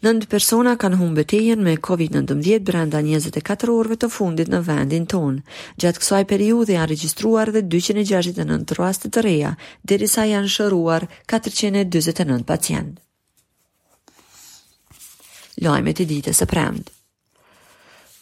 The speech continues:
Partitë opozitare e kanë kritikuar kryeministrin Albin Kurti për deklarimet e tij gjatë vizitës në institucionet e Bashkimit Evropian, se qeveria e kaluar nuk e ka informuar lidhur me rrjedhën e punës së procesit të dialogut.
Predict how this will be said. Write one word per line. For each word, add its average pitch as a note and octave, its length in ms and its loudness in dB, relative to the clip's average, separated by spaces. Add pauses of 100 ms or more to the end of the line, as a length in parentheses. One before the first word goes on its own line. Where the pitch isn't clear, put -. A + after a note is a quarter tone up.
(140)
Partitë A#3 400 2
opozitare A#3 640 2
e G3+ 80 0
kanë F3+ 220 -2
kritikuar A3+ 580 0
kryeministrin F#3+ 600 -2
Albin D#3 260 -2
Kurti A#3 400 0
për E3 240 -2
deklarimet F#3+ 560 0
e A#3+ 80 2
tij D#3 240 -2
gjatë C3+ 220 -2
vizitës F#3 580 0
në D#3+ 160 -2
institucionet G#3 720 -2
e G3+ 80 2
Bashkimit G3+ 480 -2
Evropian, F#3 560 -2
se E3 240 -2
qeveria D#3 540 0 (100)
e G#3+ 160 -2
kaluar F#3+ 560 2
nuk D#3+ 240 -4
e G3 80 0
ka G#3+ 160 -2
informuar F#3+ 640 -2
lidhur G3 320 0
me A3 160 2
rrjedhën F3+ 400 0
e C#3 40 -8 (100)
punës G#3 340 0
së A3 80 0
procesit F#3+ 560 -2
të - 160 -2
dialogut. D3+ 680 0